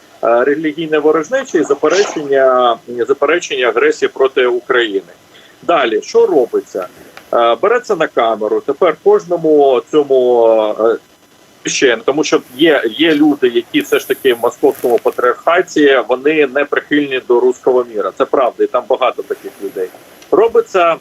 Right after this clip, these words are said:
е, перше питання, так? Е, чи підтверджуєш ти, е, чи підтверджуєш ти,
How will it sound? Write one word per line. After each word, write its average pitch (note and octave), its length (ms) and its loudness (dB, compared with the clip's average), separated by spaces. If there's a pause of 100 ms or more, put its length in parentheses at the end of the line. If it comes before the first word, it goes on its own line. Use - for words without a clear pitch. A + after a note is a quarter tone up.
(180)
е, C3+ 180 -2
перше F#3+ 320 -4
питання, G#2 600 -4
так? D#3 260 -2 (540)
Е, B2 800 2
чи - 120 -4
підтверджуєш F3 840 -2
ти, C#3+ 380 2 (840)
е, A#2+ 400 2
чи - 100 -10
підтверджуєш E3 880 -4
ти, C#3+ 340 2